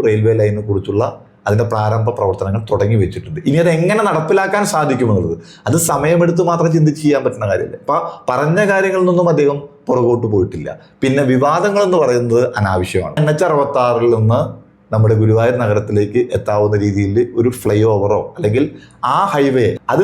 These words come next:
നേരിട്ട് പോകുമ്പോ അതിൽ നിന്ന് ഗുരുവായൂരിലേക്ക് ഒരു, ആ, ഫ്ലൈ ഓവർ ടൈപ്പിൽ തന്നെയാണ് നമ്മൾ അതിനെ, അങ്ങനെ തന്നെയാണ് പറഞ്ഞിരിക്കുന്നത്. ഒരു നിർമ്മാണത്തെ, ഒരു റോഡിന്റെ സൗകര്യം ഉണ്ടാക്കണം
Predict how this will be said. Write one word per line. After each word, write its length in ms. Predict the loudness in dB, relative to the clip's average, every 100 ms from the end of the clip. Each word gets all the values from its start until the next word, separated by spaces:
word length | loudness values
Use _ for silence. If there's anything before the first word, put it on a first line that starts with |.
| 2
നേരിട്ട് 260 | 2 2 2
പോകുമ്പോ 280 | 2 2 0 0 -2
അതിൽ 160 | 0 0
നിന്ന് 220 | 2 2 0 -2
ഗുരുവായൂരിലേക്ക് 800 | 0 2 2 2 2 0 0 0 -4 -2 -2
ഒരു, 120 | -2 -2 -12 _ _ -6 -2
ആ, 20 | 0 2 2 0 -4 -4
ഫ്ലൈ 140 | -2 2 2
ഓവർ 160 | 2 2
ടൈപ്പിൽ 240 | 0 2 2
തന്നെയാണ് 220 | 2 0
നമ്മൾ 120 | 0
അതിനെ, 160 | 0 0 -2
അങ്ങനെ 140 | -2 0
തന്നെയാണ് 260 | 2 2 0
പറഞ്ഞിരിക്കുന്നത്. 560 | -2 -2 -4 -4 -4 -4 -6 -12 0
ഒരു 160 | 2 4 2 -2 -8 -10 -4
നിർമ്മാണത്തെ, 460 | -2 0 0 0 0 0
ഒരു 100 | 2 2
റോഡിന്റെ 400 | 2 0 0 0 -2 -4
സൗകര്യം 400 | -4 0 0 0 -2
ഉണ്ടാക്കണം 460 | -4 -4 -4 -6